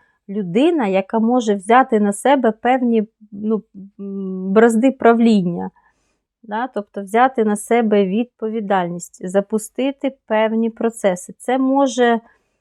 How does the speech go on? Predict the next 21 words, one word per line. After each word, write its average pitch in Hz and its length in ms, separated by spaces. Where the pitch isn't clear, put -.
м, 208 420
вплинути 254 640
і 220 180
на 226 100
саму 240 400
країну. 202 720
Трошки, 277 360
знаєте, 302 360
як 226 340
її 220 500
заспокоїти. 190 1120
Зробити 247 560
певний 254 480
вибір, 285 520
обрати 208 500
п-, - 200
е, 185 180
свій, 202 400
е, 180 420
ну, 220 200
шлях - 580